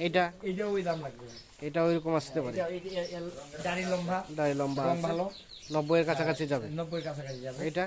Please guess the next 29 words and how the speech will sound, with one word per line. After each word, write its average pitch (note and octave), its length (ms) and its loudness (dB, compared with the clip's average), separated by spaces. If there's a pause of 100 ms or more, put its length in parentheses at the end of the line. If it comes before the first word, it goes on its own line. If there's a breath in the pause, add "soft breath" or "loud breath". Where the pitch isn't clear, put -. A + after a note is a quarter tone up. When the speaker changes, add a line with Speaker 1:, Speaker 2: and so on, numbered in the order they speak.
(380)
Speaker 2:
এটাও G3 240 -4
পঁচাশি G3+ 360 -4
বিক্রি D#3 320 -6
হবে। C3 120 -10 (180)
Speaker 1:
পঁচাশি, D3+ 360 0 (100)
এটাও F3 220 4
বিক্রি D#3 240 2
হবে। A#2 140 0
Speaker 2:
এটাও G#2+ 120 -6
পঁচাশি - 300 -12
বিক্রি - 200 -16
হবে। B2+ 100 -8
Speaker 1:
আচ্ছা, B2 160 -8 (120)
এইটা? E3+ 220 6 (280)
Speaker 2:
এটাও G3 240 -6
পঁচাশি F3 340 -10
বিক্রি D3+ 240 -14
হবে। C#3+ 100 -4
Speaker 1:
এটাও D3+ 220 0
পঁচাশি D3+ 360 -2
বিক্রি C3+ 240 -2
হবে। G#2+ 140 -6 (640 loud breath)
এইটা, F3 180 4 (120)
এটা? F#3+ 120 -2 (160)
Speaker 2:
এইটা G#3+ 260 -4
একটু G#3+ 140 -10 (100)
মনে F3+ 200 -6
করেন E3+ 180 -8 (1700)
বিরাশি, F3+ 280 0